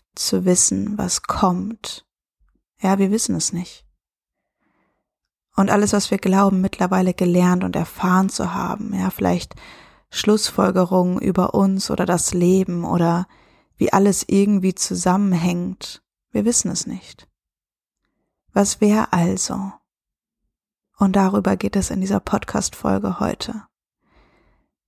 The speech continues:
Wenn wir uns erlauben, uns immer wieder zu verbinden mit dem Raum des Nichtwissens.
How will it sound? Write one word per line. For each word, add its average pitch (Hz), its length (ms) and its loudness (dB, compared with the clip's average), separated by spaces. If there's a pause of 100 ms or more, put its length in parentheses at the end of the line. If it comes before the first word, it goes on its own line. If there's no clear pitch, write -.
Wenn 190 220 4
wir 220 160 4
uns 247 160 0
erlauben, 196 720 0 (260)
uns 202 220 2
immer 220 400 2
wieder 190 420 2
zu - 160 0
verbinden 180 800 -2
mit 175 200 -4
dem 170 120 0
Raum 165 560 0 (640)
des - 280 0
Nichtwissens. - 1300 -6